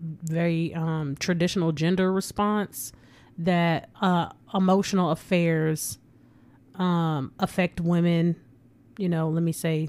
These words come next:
n-, um, or female leaning individuals,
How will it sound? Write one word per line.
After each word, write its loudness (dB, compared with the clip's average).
n-, -4
um, -6
or -2
female 0
leaning 0
individuals, 2